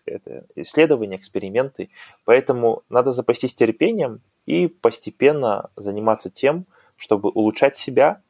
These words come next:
да, чтобы и-, идти к какой-то цели. А, и когда человек максимально,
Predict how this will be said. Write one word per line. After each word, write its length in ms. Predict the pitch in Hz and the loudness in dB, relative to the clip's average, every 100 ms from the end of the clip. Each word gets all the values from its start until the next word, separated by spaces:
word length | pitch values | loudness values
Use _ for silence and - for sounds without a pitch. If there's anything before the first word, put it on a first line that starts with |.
| _ _ | _ _
да, 200 | - 117 | 2 2
чтобы 340 | 139 - 107 104 | 2 -2 -4 -2
и-, 300 | 95 110 - | -4 -10 -10
идти 160 | 110 | -10
к 60 | 110 | -14
какой-то 300 | - 101 - | -8 -8 -6
цели. 340 | - 104 95 - _ _ _ - - | -2 -2 -2 -8 _ _ _ -20 -20
А, 800 | - 101 98 98 98 98 95 95 - _ _ _ _ | -2 4 6 6 6 4 2 0 -8 _ _ _ _
и 520 | 123 123 123 120 - _ _ _ - | -2 0 0 -2 -4 _ _ _ -6
когда 320 | 120 120 170 | 0 4 4
человек 500 | - 127 117 143 - | 2 0 2 2 0
максимально, 840 | 107 - - 110 117 107 101 95 | -6 -6 -2 2 2 2 -2 -4